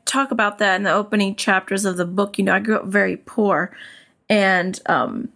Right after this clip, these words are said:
and I suppose, and I write that, that I, that's why I'm obsessed with Jesus's poverty and his humility,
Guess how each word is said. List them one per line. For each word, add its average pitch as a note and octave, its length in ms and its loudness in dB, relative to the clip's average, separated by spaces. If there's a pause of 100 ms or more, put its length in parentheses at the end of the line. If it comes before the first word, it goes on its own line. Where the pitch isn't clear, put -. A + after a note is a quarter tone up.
(240)
and A3+ 140 2
I G3+ 80 0
suppose, G#3 600 -2
and F#3+ 220 -2
I F3+ 200 -4 (140)
write F3+ 280 -2
that, F3 320 0
that F#3+ 100 2
I, D#3 140 0
that's F#3 240 -2
why G3 120 2
I'm E3+ 180 0
obsessed F3+ 600 -2
with E3 160 -2
Jesus's F#3 520 0
poverty F#3+ 720 0
and F3 100 -2
his F#3 240 0
humility, F#3+ 680 0